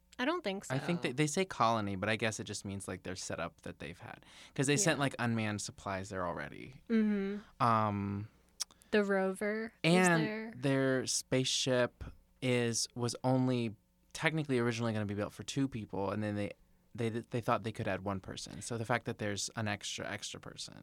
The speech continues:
Speaker 2: is
Speaker 1: That's why Anna and Daniel are in a bunk bed in that one scene.
Speaker 2: Yes.
Speaker 1: Which was a very
Speaker 2: Yes.
Speaker 1: good scene, I thought. There was some very good camera work.
Speaker 2: Yeah.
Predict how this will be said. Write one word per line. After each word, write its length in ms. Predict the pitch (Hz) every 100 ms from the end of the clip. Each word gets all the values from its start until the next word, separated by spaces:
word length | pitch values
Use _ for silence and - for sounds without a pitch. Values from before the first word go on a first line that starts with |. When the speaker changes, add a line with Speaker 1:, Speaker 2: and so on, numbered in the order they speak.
| -
Speaker 2:
is 80 | 226
Speaker 1:
That's 340 | 214 208 -
why 260 | 220 190 180
Anna 400 | 180 196 185 180
and 180 | 180 180
Daniel 480 | 190 180 185 185 -
are 140 | 180
in 120 | 170
a 40 | 180
bunk 300 | 185 - -
bed 280 | - - 240
in 100 | 240
that 120 | 190 127
one 180 | 143 120
scene. 260 | - - 120
Speaker 2:
Yes. 960 | 104 107 110 110 - - - - - -
Speaker 1:
Which 140 | 254
was 140 | 392 392
a 80 |
very 160 | 302 226
Speaker 2:
Yes. 60 | 214
Speaker 1:
good 140 | 202
scene, 200 | - 185
I 60 | 175
thought. 240 | - 143
There 140 | - 196
was 100 | 202
some 140 | 208
very 180 | 190 180
good 120 | 185 -
camera 220 | 185 180
work. 80 | 175
Speaker 2:
Yeah. 520 | 202 220 156 107